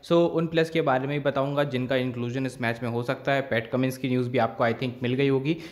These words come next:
जो केकेआर से जुड़ चुके हैं। तो वीडियो को हम पूरा देख लें और पूरा हम यहाँ पे स्टैट बेसिस देखेंगे वीडियो को। तो अगर आप वीडियो को कंप्लीट वॉच करेंगे तो आपके लिए बेटर होने वाला है। So गाइस, ये है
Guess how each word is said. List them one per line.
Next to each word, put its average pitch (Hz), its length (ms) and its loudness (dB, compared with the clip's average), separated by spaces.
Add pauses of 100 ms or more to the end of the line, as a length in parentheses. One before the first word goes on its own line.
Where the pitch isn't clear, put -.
जो 196 80 0
केकेआर 143 440 0
से 147 140 0
जुड़ 117 200 -2
चुके 113 240 -4
हैं। 104 160 0 (180)
तो 151 80 0
वीडियो 156 280 0
को 190 120 2
हम 185 60 -2 (100)
पूरा 175 200 4
देख 165 260 -2
लें 170 300 0
और 127 360 2
पूरा 147 200 0
हम 151 180 -2
यहाँ 131 140 -2
पे 143 100 0
स्टैट 127 300 2
बेसिस 135 260 -2
देखेंगे 135 360 0
वीडियो 131 260 2
को। 160 120 -2
तो 151 120 0
अगर 131 160 2
आप 127 160 2
वीडियो 127 220 0
को 131 120 -2
कंप्लीट 139 260 -2
वॉच 143 200 2
करेंगे 151 160 -2
तो 175 180 -2
आपके 143 220 -2
लिए 147 80 4
बेटर 113 260 -2
होने 139 200 0
वाला 135 220 4
है। - 80 -6 (220)
So 160 100 0
गाइस, 185 180 4
ये 175 140 4
है 190 80 0